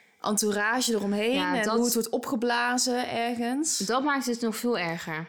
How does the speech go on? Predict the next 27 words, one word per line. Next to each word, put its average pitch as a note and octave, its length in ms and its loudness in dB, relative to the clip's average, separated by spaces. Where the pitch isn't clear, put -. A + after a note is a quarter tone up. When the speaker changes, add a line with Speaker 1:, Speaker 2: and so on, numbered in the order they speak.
Speaker 1:
Ja, - 300 -8
want G3 300 -2
het G#3 120 -2
is G#3 120 -4
meer G#3 440 -4
dat F3+ 200 -10
je E3+ 60 -10
dan E3+ 400 -6
al G#3+ 220 2
die B3 140 4
voorbereidingen F3 960 0
Speaker 2:
Ja. E3+ 260 -2
Speaker 1:
en G#3+ 140 0
het A#3+ 140 0
komt C4 200 -2
ook C4 100 -2
in C4 100 0
het B3 140 0
nieuws F#3+ 480 0
en A3 100 0
het A#3 100 -2
is B3+ 120 -2
landelijk G#3 760 2
Speaker 2:
Ja. C#4+ 60 0
Speaker 1:
en - 40 -12
ieder-, D4+ 340 0
iedereen C#4 680 0